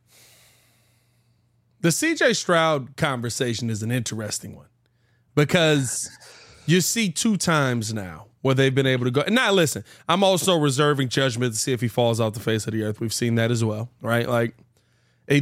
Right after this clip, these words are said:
he looks great now. I love it. Let's see if guys get tape on him and they're able to adjust to him and they're able to go out there and,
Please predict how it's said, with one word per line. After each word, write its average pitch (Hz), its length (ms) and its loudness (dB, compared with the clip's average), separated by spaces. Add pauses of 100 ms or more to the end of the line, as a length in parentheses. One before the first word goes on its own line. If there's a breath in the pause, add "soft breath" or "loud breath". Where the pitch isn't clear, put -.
he 143 120 4
looks 156 240 2
great 151 260 2
now. 139 300 0
I 135 120 0
love 139 280 2
it. 143 180 -2 (120)
Let's 127 160 0
see 147 100 0
if 135 100 2
guys 131 260 0
get 123 140 -4
tape 131 260 -2
on 127 120 -2
him 127 100 0
and 120 80 0
they're 123 140 2
able 127 120 -2
to 120 120 2
adjust 123 380 -2
to 139 100 -2
him 127 100 -2
and 123 80 -2
they're 120 120 0
able 120 100 -2
to 120 80 0
go 120 120 0
out 120 160 -2
there 123 280 -2
and, 117 180 -4